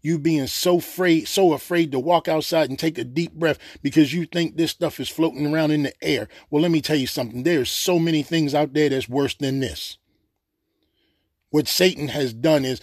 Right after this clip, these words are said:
he has gotten into the weak-minded of men and now has channeled that weak-mindedness to other individuals, other men who have,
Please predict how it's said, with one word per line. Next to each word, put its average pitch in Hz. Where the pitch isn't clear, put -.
he 165
has 113
gotten 156
into 147
the 110
weak-minded 143
of 123
men 120
and 131
now 156
has 151
channeled 175
that 139
weak-mindedness 143
to -
other 147
individuals, 120
other 147
men 120
who 170
have, 131